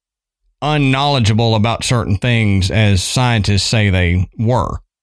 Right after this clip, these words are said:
So <sighs> what some people say about ley lines, um, from this website I found called Otherworldly Oracle,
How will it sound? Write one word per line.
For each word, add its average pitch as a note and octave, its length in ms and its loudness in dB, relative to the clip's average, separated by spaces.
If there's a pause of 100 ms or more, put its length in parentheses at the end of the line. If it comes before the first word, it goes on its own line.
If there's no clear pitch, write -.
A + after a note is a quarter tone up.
(840)
So E3+ 440 -2 (1120)
<sighs> - 1080 -20
what E3 200 -4
some A3 200 0
people F3+ 180 0
say E3 140 -2
about C#3+ 260 -2
ley A2+ 200 0
lines, D#2+ 460 0 (360)
um, F#2 640 0 (640)
from A#2+ 720 -2 (480)
this A#2+ 640 -2 (340)
website C3+ 500 -2
I A#2 180 0
found A#2 340 -2
called A2+ 280 -2
Otherworldly B2+ 840 0
Oracle, B2+ 540 -2